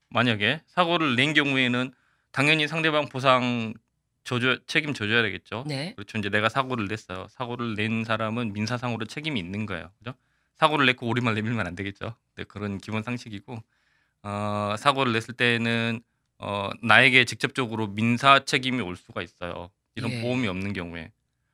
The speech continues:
Speaker 1: 이런 보험으로, 이게 보험이 니-, 내 방어막인데 이런 방어막이 전혀 없다고 생각을 해보세요. 그러면은 나는 내 차만 깨-, 나-, 내 차도 깨지고 내가 사고를 냈기 때문에 나도 다쳤고 그리고 상대방도 다쳤을 거고 상대방 자동차도 파손됐을 거고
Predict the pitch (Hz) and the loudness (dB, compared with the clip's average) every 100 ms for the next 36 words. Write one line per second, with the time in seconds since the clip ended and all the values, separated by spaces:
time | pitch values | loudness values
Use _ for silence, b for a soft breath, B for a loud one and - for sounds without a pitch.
0 | _ _ 127 120 143 151 143 139 135 135 | _ _ -6 0 2 4 2 2 2 2
1 | 131 127 - 120 127 - 135 139 135 117 | 2 0 -4 -2 -2 0 2 4 4 4
2 | 107 - 113 117 104 117 127 107 101 123 | 0 -6 -2 0 0 -2 -2 -4 -4 -4
3 | 104 - _ _ - 123 123 120 127 123 | -6 -8 _ _ -2 -2 0 0 0 -2
4 | 113 107 107 95 110 107 120 110 113 120 | -2 -4 -6 -4 -6 -4 -4 -4 -6 -8
5 | 113 82 92 _ _ _ 131 143 139 135 | -10 -12 -12 _ _ _ 0 2 4 2
6 | 135 123 - 117 107 120 123 110 104 110 | 0 -2 -8 2 4 6 4 2 0 0
7 | 135 127 120 - - - 123 117 139 127 | 0 0 -4 -4 -2 -2 -4 -2 0 0
8 | 135 120 120 180 - _ _ _ 113 127 | 0 -2 -4 -10 -12 _ _ _ 2 2
9 | 127 151 113 - 107 110 104 95 104 120 | 0 -4 -6 -6 -4 -4 0 0 -2 -6
10 | - 117 - 98 139 - _ _ _ _ | -12 -12 -8 -8 -8 -10 _ _ _ _
11 | - 117 113 117 120 117 156 160 151 151 | -2 -2 2 2 2 0 0 2 4 2
12 | 147 92 - 117 - 107 120 127 - 135 | 0 -4 -6 -10 -8 -8 -6 -8 -6 -4
13 | 131 120 107 113 110 107 120 151 156 117 | -4 -6 -6 -6 -6 -6 -4 -4 -4 -8
14 | 98 - 98 95 | -12 -12 -10 -10